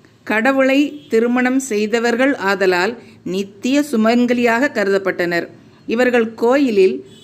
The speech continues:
பணியாளர்களாக இருந்தனர். சில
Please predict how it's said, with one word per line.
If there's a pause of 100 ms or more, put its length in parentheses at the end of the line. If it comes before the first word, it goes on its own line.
(140)
பணியாளர்களாக
இருந்தனர். (800)
சில